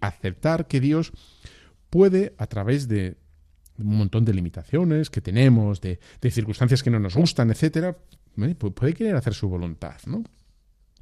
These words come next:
De hecho, lo quiere. Ahí donde estás. Ahí exactamente donde estás. Con tus hijos,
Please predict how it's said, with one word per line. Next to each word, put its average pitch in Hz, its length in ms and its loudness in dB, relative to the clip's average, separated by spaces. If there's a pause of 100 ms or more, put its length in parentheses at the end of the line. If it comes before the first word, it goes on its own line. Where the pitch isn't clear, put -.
De 101 100 -6
hecho, 165 160 2
lo 143 80 2
quiere. 135 320 -4 (460)
Ahí 131 160 2
donde 131 200 6
estás. - 420 -4 (280)
Ahí 175 340 2
exactamente 165 680 -2
donde 120 140 2
estás. - 320 -14 (580)
Con 92 320 -6
tus - 260 -8
hijos, 180 640 -2